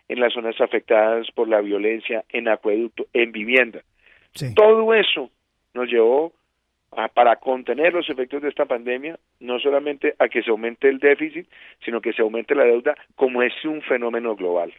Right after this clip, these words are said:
Speaker 2: Presidente, regáleme
Speaker 1: Pero
Speaker 2: un instante, por favor. Es que estamos en este momento en línea con Noticias R C N también. Qué pena interrumpirlo. Usted está en su contexto. Pero déjeme hacerle,
Speaker 1: No,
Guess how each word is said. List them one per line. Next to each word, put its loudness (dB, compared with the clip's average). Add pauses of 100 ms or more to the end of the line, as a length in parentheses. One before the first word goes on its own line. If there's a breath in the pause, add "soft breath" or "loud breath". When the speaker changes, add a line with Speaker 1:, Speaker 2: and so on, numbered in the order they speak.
(140)
Speaker 2:
Presidente, -4
regáleme 0
Speaker 1:
Pero 4
Speaker 2:
un 4
instante, -4
por -4
favor. -4
Es -8
que -12
estamos -6
en -4
este -8
momento -4
en -6
línea -4
con -8
Noticias -8
R -6
C -8
N -8
también. -10
Qué -6
pena -4
interrumpirlo. -8
Usted -10
está -6
en -4
su -8
contexto. -10 (560 soft breath)
Pero -4 (280)
déjeme 0
hacerle, -6
Speaker 1:
No, 6